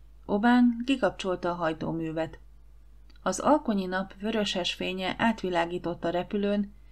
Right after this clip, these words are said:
és Letta sisakján. Obán kiszállt, eléje ment. Félúton találkoztak. Két ember egy idegen bolygón.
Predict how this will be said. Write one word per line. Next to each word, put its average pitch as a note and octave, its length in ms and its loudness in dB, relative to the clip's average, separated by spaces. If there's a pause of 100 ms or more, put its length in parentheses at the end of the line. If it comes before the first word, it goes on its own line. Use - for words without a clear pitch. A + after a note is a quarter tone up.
(140)
és A#3+ 200 -2
Letta G3 300 0
sisakján. E3 760 -4 (1400)
Obán G#3+ 380 0
kiszállt, E3 580 -2 (240)
eléje E3 420 2
ment. D#3+ 420 -4 (840)
Félúton F#3+ 600 2
találkoztak. E3 840 -2 (840)
Két F3+ 300 -2
ember G3+ 560 0
egy G#3+ 180 -2
idegen E3 480 0
bolygón. D#3 580 -4